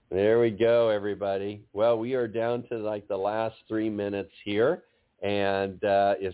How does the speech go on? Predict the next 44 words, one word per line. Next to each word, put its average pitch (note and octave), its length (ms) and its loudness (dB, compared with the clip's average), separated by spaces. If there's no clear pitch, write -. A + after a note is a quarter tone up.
somebody A2+ 360 0
wanted A2 500 0
to A2 480 -2
pop A2+ 280 2
in A#2 180 -2
really A2+ 300 0
quick, B2 380 -4
they A2 160 -6
can. B2 420 -6
Otherwise, G2+ 600 -2
we G#2+ 120 -8
can G2+ 180 -12
go G2+ 160 -2
ahead G#2 460 -2
and F#2 220 -4
wind G#2 360 -2
up A2 200 2
the G2 160 -10
show A2 280 2
for G#2 100 -8
today. A2+ 560 0
Okay, G#2 500 0
I G#2 220 2
see A2 140 -2
we G#2 220 -2
have G#2+ 360 2
a G2+ 300 0
couple B2+ 240 0
more B2 280 0
that A2+ 180 -4
popped A2 300 -2
on. A#2+ 240 -2
We're G#2 100 -4
gonna A2+ 140 -2
go G#2+ 160 0
really A2+ 560 0
quick. C#3 420 -2
We're G2 180 -6
gonna G#2 140 -4
go G#2 300 -2
to G#2 720 0
eight A#2 260 -2
three B2+ 220 -2
one A#2+ 400 2